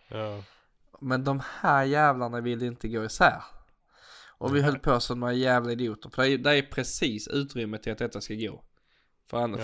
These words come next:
Speaker 1: Ja.
Speaker 2: att den, den tar i, den sitter ju på fel håll liksom. Om så här. Den sitter ju mellan framhjulen, åt det hållet.
Speaker 1: Ja.
Speaker 2: Ehm, så det är jättelite innan den tar i rambalken på,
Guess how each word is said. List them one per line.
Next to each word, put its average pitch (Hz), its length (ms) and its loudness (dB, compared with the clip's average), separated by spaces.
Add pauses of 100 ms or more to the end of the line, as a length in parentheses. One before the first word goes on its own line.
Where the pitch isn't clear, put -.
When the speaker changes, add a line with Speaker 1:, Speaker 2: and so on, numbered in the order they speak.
Speaker 1:
Ja. 107 40 0
Speaker 2:
att 104 60 -4
den, 117 180 -2
den 113 140 -2
tar 120 200 2
i, 113 180 0
den 117 160 -4
sitter 131 300 -2
ju - 40 -10
på - 60 -6
fel 110 260 0
håll 117 200 2
liksom. 104 320 -12
Om 135 140 -16
så - 100 -14
här. 95 80 -14
Den 117 60 -8
sitter 117 320 -6
ju 110 160 -2
mellan 113 400 -4
framhjulen, 117 600 -6 (400)
åt 120 140 -16
det 107 120 -6
hållet. 107 240 -10
Speaker 1:
Ja. 104 320 -8 (680)
Speaker 2:
Ehm, 104 400 -8 (480)
så 120 580 0 (220)
det 120 260 -4
är 117 60 4
jättelite 120 760 0
innan 127 240 0
den 113 100 -4
tar 131 140 2
i 113 180 4
rambalken 113 880 0
på, 117 420 -2